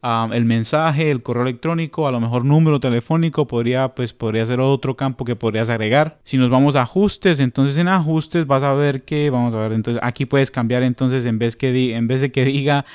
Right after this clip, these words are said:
am, send message, vamos a cambiarlo a enviar y aquí lo vamos a colocar como enviando. Vamos a ver entonces en avisos. Aquí en avisos entonces es bien importante que cambies este correo electrónico porque a este correo electrónico se le va a enviar el aviso de que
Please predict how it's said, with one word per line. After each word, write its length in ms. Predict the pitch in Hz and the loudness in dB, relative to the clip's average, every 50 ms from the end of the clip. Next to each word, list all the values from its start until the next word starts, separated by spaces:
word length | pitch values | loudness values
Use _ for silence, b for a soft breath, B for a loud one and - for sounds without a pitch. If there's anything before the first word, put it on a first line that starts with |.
| B B B B B | B B B B B
am, 340 | 131 127 120 117 113 113 113 | -2 -2 0 2 0 0 0
send 300 | - - 139 135 135 139 | 0 0 2 2 2 2
message, 480 | 143 156 170 - - 180 175 160 - - | 2 0 0 0 0 -2 -2 -2 -2 -4
vamos 240 | - 120 120 120 117 | -2 -2 0 0 -2
a 60 | 113 | -4
cambiarlo 500 | - 117 117 113 117 117 120 120 120 117 | -4 -4 -2 0 0 0 2 2 2 2
a 120 | 113 110 | 0 0
enviar 500 | 104 107 104 117 117 117 117 120 117 113 - - - _ - | 0 0 0 -2 -2 -2 -2 -4 -6 -8 -12 -18 -20 _ -8
y 80 | 120 | -6
aquí 180 | 110 107 - 117 | -6 -6 -4 -4
lo 100 | 110 110 | -4 -2
vamos 200 | 110 113 110 107 | -2 -2 -2 -2
a 60 | 104 | -4
colocar 340 | 107 107 101 101 113 110 107 | -4 -4 -4 -4 -4 -6 -4
como 200 | - 113 107 104 | -2 -2 -2 -2
enviando. 680 | 101 101 104 123 139 151 156 156 151 147 147 151 151 139 - - _ _ _ - | -2 -2 -2 0 0 0 0 0 0 -2 -2 -2 -4 -6 -10 -16 _ _ _ -8
Vamos 260 | 123 113 110 110 107 | -6 -4 -2 -2 -2
a 60 | 104 | -2
ver 120 | 104 107 113 | -2 -2 -2
entonces 300 | 113 107 - 123 117 113 | -2 -2 -2 -2 -2 0
en 140 | 120 127 | 0 2
avisos. 680 | 147 156 - - 135 135 127 - 151 156 160 - - - _ _ _ _ _ _ _ _ _ _ - | 2 2 2 2 2 0 0 -2 -4 -4 -4 -6 -10 -14 _ _ _ _ _ _ _ _ _ _ -4
Aquí 300 | 156 160 160 - 185 185 | -2 -2 -2 0 0 2
en 80 | 185 | 2
avisos 420 | 190 190 180 170 170 156 147 165 165 | 4 4 4 4 2 2 0 0 0
entonces 240 | 160 139 156 147 139 | 0 2 2 2 0
es 140 | 151 143 | 0 0
bien 180 | 135 156 160 165 | 0 0 0 2
importante 680 | 170 165 147 - 175 160 - - 156 151 139 - - 151 | 2 0 0 0 -2 -2 0 0 0 -2 0 -2 -4 -4
que 160 | 127 127 113 | -2 -4 -2
cambies 340 | - 127 123 127 127 127 123 | 0 0 2 2 4 2 2
este 260 | 131 131 123 - 131 | 2 -2 -4 -6 -6
correo 260 | 110 120 113 110 107 | -4 -4 -2 -2 -2
electrónico 560 | 110 120 113 - - 151 151 147 139 123 - 101 | -2 -2 -4 -2 -2 0 0 0 0 -2 -6 -10
porque 360 | - - 113 - - 147 151 | -12 -12 -8 -4 -2 0 0
a 180 | 131 143 143 143 | 0 0 0 0
este 260 | 143 - - 165 139 | 0 0 -2 -4 -4
correo 220 | - 160 151 151 | -2 0 0 0
electrónico 480 | 156 151 147 - 151 147 151 139 - 135 | 0 -2 0 0 0 0 0 0 0 -2
se 120 | 113 127 | 0 0
le 100 | 117 113 | 0 0
va 120 | 110 110 113 | 0 0 0
a 40 | 120 | 0
enviar 280 | 123 131 139 143 151 | 0 2 2 2 2
el 100 | 156 143 | 2 2
aviso 400 | 120 110 117 123 120 - - 139 | 2 2 2 0 0 0 -2 -2
de 140 | 131 123 117 | 0 -2 -2
que 220 | - 123 107 95 | -4 -6 -10 -10